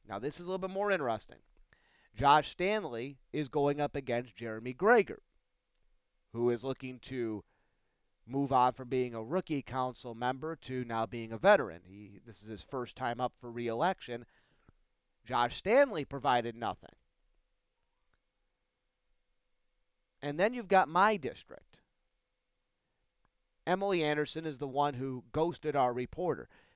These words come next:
Worthman and Greger both spoke. Emily A-, Anderson ghosted our reporter. She said she would talk to our reporter. She would only answer the questions via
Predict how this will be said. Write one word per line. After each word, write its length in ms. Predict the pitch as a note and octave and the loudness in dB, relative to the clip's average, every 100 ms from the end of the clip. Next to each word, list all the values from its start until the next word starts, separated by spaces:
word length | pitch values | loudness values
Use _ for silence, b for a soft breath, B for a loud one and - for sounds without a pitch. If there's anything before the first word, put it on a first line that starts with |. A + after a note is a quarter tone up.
| b - | b -4
Worthman 480 | A#2+ E3+ - G3+ | 4 4 4 -4
and 120 | G3 D#3 | -2 0
Greger 420 | C#3+ C#3+ D3 D3 | 2 2 2 -2
both 320 | - G#2 B2+ | -2 -4 -4
spoke. 480 | - C3+ A#2+ D3+ - _ _ _ _ _ _ - | -6 -2 -2 -2 -12 _ _ _ _ _ _ -4
Emily 400 | C3+ D#3+ E3+ D#3 | -2 0 0 0
A-, 120 | D3+ - | -4 -6
Anderson 680 | - E3 D3+ C3 B2+ C3+ D3+ _ _ | -6 -4 -2 -4 -6 -10 -12 _ _
ghosted 400 | C#3 D3+ - D3+ | 0 0 0 0
our 120 | D3+ | 2
reporter. 460 | D#3 - G#3 D#3+ - | 2 -2 -2 -2 -4
She 160 | - A#2+ | -12 -12
said 300 | - C3+ - | -6 -6 -6
she 200 | C#3 C3 | -10 -6
would 220 | A2+ F2 _ _ _ _ _ _ _ _ _ _ | -6 -6 _ _ _ _ _ _ _ _ _ _
talk 260 | - C#3+ - | 4 4 4
to 140 | D3 | 2
our 120 | C3+ | 0
reporter. 500 | B2+ A#2 D3+ F3+ G#3 - b | 0 -4 -2 0 -2 -6 b
She 140 | - | -6
would 120 | D#3+ D#3 | 0 4
only 460 | G3+ B3 C#4 C4+ - | 6 4 2 -4 -4
answer 400 | G#3+ G#3+ G3 G3 | -2 -2 -4 -10
the 100 | F3 | -10
questions 560 | A#2+ F#3+ F3+ F3+ E3+ | 0 2 2 -4 -6
via 300 | D#3 D#3+ E3 | 0 2 0